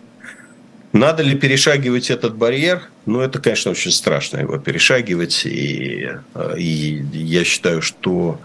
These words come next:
перешагнув его, э, человек ломает что-то в себе очень важное. И я, к слову, очень боюсь, э, как эти перешагнувшие люди будут потом адаптироваться.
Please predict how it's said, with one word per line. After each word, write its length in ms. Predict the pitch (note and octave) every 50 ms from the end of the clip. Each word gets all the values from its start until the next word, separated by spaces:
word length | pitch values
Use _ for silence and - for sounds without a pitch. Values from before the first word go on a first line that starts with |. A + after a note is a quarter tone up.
| - - - - - - - - - - - - - - - -
перешагнув 680 | B2 G#2+ A#2 - - B2 A#2 A#2 C3 C3+ B2 - - -
его, 480 | F2+ G2 G2 F2+ F#2+ G2 F#2 F#2 F2 - - - - - - - - - -
э, 160 | F2 E2+ E2+
человек 500 | - - - G2 G2 G2+ G#2 G2+ - -
ломает 480 | F#2+ F#2+ G2 G2 G#2 G2+ F#2+ F2+ E2+ - - - -
что-то 480 | - - - - - F#2 F2+ - E3
в 60 | C#3+
себе 340 | - - - E2 D#2 F2 F2
очень 340 | E2 D#2+ D#2+ - - E2+ E2+
важное. 520 | F2 A2+ C3 C3 - - G#2 G2 F#2 F2
И 40 | D#2+ E2
я, 260 | E2+ E2 E2 E2 D#2+ D#2 - - - -
к 40 | -
слову, 260 | - - F2+ E2 E2
очень 240 | E2 E2 - - F2
боюсь, 600 | D#2+ F2+ F2+ F#2+ F2+ E2 E2 - - - - -
э, 340 | - - - - - - - - -
как 280 | - F2 D#2+ D#2+ - E2+
эти 220 | E2 E2 - D#2+
перешагнувшие 880 | C#2+ - E2 E2 - - F2 E2 E2+ E2+ F2+ F2+ E2+ - - - E2+ E2
люди 420 | D#2+ F2+ G2 F#2+ E2+ - D#2 - - - - - - -
будут 340 | D#2+ F#2 F#2+ F#2 F2+ -
потом 380 | - G2 G2+ - - F#2 F2 F2
адаптироваться. 880 | D#2+ D2+ F2+ - - - - D#3+ D#3 D3 C#3 C3+ C3 - - G#2+ G2 -